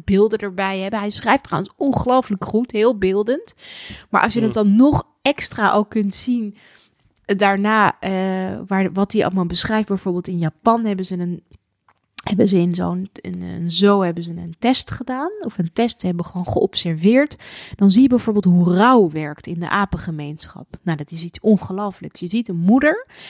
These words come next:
Speaker 1: en haar jong sterft. En ze kan eigenlijk nog geen afscheid nemen van haar kind.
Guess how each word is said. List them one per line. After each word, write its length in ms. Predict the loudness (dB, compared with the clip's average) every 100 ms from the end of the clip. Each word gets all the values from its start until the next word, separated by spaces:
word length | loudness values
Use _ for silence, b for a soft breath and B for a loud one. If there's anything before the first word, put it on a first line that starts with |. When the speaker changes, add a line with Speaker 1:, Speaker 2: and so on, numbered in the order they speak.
| B B
Speaker 1:
en 200 | 0 0
haar 240 | 0 -2 2
jong 320 | 4 4 2
sterft. 640 | -2 -2 0 -2 -4 -18 -20 b b b _
En 220 | 0 2
ze 120 | -2
kan 200 | -2 -2
eigenlijk 340 | -2 -4 -2 -4
nog 100 | -4
geen 140 | -4
afscheid 420 | -6 -6 -4 -6 -4
nemen 240 | -6 -6
van 160 | -10 -10
haar 180 | -12 -2
kind. 400 | 0 0 -4